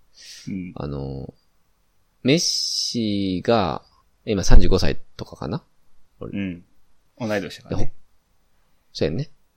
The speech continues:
Speaker 2: で、他の選手ってすごい若いんよね、アルゼンチンって。
Speaker 1: うーん。
Speaker 2: で、みんなアル-、メッシに憧れて、昔、学生時代に、もう当時、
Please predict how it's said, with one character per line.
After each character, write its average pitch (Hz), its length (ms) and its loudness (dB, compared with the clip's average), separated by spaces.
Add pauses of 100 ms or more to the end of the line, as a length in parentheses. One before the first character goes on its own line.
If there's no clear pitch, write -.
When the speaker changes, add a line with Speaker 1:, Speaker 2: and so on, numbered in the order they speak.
(840)
Speaker 2:
で、 107 60 -6
他 120 180 -4
の 185 80 -2
選 180 160 0
手 - 40 -6
っ - 20 -14
て 170 60 -10
す - 120 -4
ご 151 60 2
い 98 40 2
若 95 280 -2
い 98 80 -2
ん - 40 -6
よ 62 80 -8
ね、 143 180 -10
ア 73 60 -8
ル 82 60 -6
ゼ 78 120 -6
ン 69 40 -8
チ - 140 -16
ン 57 40 -18
っ - 20 -20
て。 - 200 -18 (760)
Speaker 1:
う - 40 -14
ー - 20 -8
ん。 92 760 -12 (1200)
Speaker 2:
で、 110 80 -8
み 131 160 -2
ん 151 140 -6
な 139 160 2
ア 143 60 4
ル-、 143 180 -2 (140)
メ 127 100 0
ッ - 20 2
シ - 200 -8
に 78 60 -4
憧 80 260 -6
れ 78 100 -4
て、 98 340 -4
昔、 92 580 -6 (640)
学 90 200 -6
生 101 220 -2
時 98 100 -4
代 85 220 -2
に、 113 340 -6 (800)
も 95 240 -12
う - 20 -20
当 101 160 -2
時、 80 140 -6